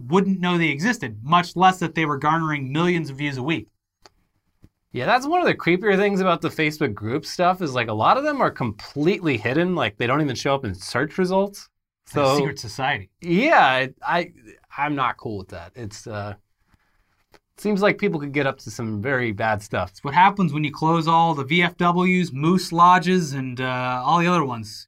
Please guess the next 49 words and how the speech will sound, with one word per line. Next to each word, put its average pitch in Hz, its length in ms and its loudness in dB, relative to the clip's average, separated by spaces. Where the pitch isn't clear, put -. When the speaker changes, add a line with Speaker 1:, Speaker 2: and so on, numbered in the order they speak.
Speaker 1:
People 147 220 -8
go 151 120 -4
to 143 60 -10
Facebook 160 400 -6
for 147 80 -6
their 123 120 -6
secret 156 360 -6
societies 151 600 -4
and 113 160 -12
Speaker 2:
Come 139 120 -4
on, 160 220 2
Gavin 131 380 2
Newsom, 123 520 -8
reopen 151 880 2
the 127 280 -4
Elks 135 300 -2
Lodge. 92 520 -4
Speaker 1:
Yeah. 147 300 0
Speaker 2:
Reopen 208 340 6
the 185 60 2
Shriners 214 500 4
Lodge. 139 460 4
Speaker 1:
Mm-hmm. 131 360 -12
Speaker 2:
All 143 100 0
right, 160 340 4
I, - 40 4
I - 60 6
haven't 226 200 4
driven 233 200 4
my 208 120 6
tiny 226 320 4
car 208 300 8
in 156 80 2
so 202 220 6
long. 202 380 6
Speaker 1:
I 151 60 -4
haven't 170 140 0
gotten 175 220 2
a 165 40 -14
twenty-five 190 500 2
cent 180 240 -2
cup 180 180 0
of 143 100 -2
beer 160 220 2
at 165 100 -4
the 131 60 -6
Masons 165 460 -2
Lodge 175 300 6
in 131 240 -8